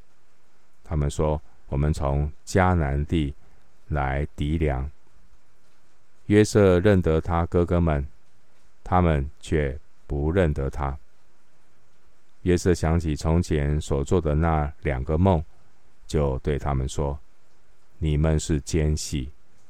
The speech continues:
来窥探这地的虚实。”他们对他说：“我主啊，不是的，仆人们是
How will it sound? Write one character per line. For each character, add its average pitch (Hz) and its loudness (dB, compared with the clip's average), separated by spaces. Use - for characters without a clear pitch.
来 73 0
窥 87 4
探 73 0
这 73 0
地 73 -2
的 65 -6
虚 73 -4
实。” - -6
他 143 6
们 131 8
对 117 6
他 104 4
说 101 4
：“我 92 6
主 82 4
啊， 69 0
不 82 2
是 107 4
的， 76 2
仆 101 4
人 104 8
们 90 4
是 90 2